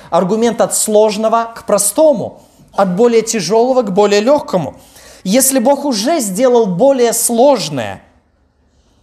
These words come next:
то Он не откажет и в более простом.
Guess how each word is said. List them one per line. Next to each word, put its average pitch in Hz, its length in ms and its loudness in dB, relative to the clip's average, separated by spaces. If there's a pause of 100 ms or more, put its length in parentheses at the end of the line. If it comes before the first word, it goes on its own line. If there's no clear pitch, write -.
(120)
то - 160 2
Он 226 360 0
не 208 100 -4
откажет 190 840 -2 (100)
и 185 80 -6
в 156 140 -6
более 180 320 0
простом. 180 720 -2